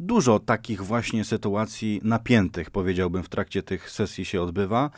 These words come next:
E, oczywiście celem, y,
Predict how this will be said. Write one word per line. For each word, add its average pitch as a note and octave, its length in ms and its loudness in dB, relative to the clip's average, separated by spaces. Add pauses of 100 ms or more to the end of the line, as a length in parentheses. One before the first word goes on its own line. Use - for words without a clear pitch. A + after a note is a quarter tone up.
(340)
E, - 60 -8 (480)
oczywiście A2+ 580 0 (360)
celem, A2 460 4
y, F#2+ 140 -2